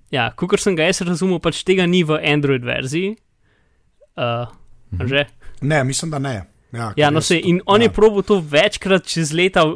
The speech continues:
Speaker 1: pač vsakič, ki je bil nov Android, je probal implementirati in je bilo vsakič preveč težko.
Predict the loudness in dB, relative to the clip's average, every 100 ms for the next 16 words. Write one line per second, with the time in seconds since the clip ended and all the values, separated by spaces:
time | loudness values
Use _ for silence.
0 | -6 _ -6 -2 0 0 0 -2 -2 0
1 | 2 2 2 2 0 -2 -4 0 2 2
2 | 2 -2 0 2 2 2 -2 -4 -4 -2
3 | -4 -4 -16 _ _ _ _ -2 2 0
4 | -2 -6 -6 -2 2 2